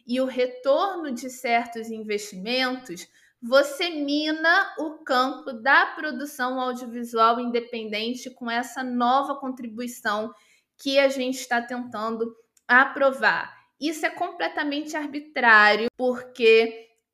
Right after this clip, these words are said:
o fundo setorial do audiovisual não é para isso. Isso pode ser, é, competência das secretarias de cultura em criar uma Film Commission pra cada estado brasileiro,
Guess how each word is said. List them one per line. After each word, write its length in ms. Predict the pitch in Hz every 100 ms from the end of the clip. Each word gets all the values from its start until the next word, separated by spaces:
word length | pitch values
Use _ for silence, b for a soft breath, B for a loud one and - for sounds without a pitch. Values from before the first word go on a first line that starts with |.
| _
o 240 | 285 403
fundo 480 | 403 - 277 294 285
setorial 880 | - 254 - 240 220 202 214 233 226
do 120 | 214
audiovisual 1080 | 208 220 214 190 190 196 202 220 247 247 -
não 680 | 240 254 294 294 302 311 294
é 280 | 247 269 269
para 460 | 269 247 247 269
isso. 760 | 240 208 180 175 - - 160 - _ _ _ _ _ _
Isso 340 | 247 247 - -
pode 240 | 226 226
ser, 580 | - - 226 220 190 - _ _
é, 520 | - 208 202 196 190 170 143 127 95 - _ _ _
competência 920 | - 277 262 226 - 240 247 240 - 214
das 200 | 214 226
secretarias 760 | 220 226 208 214 202 202 202
de 120 | -
cultura 840 | _ 190 190 - 269 277 262 247 247
em 140 | 247 233
criar 320 | 233 220 214
uma 180 | 208 208
Film 260 | - 196
Commission 580 | 190 196 196 196 196 185
pra 160 | - 180
cada 300 | 190 175 170
estado 680 | - - 240 220 220 202
brasileiro, 800 | 190 175 180 165 180 226 226 214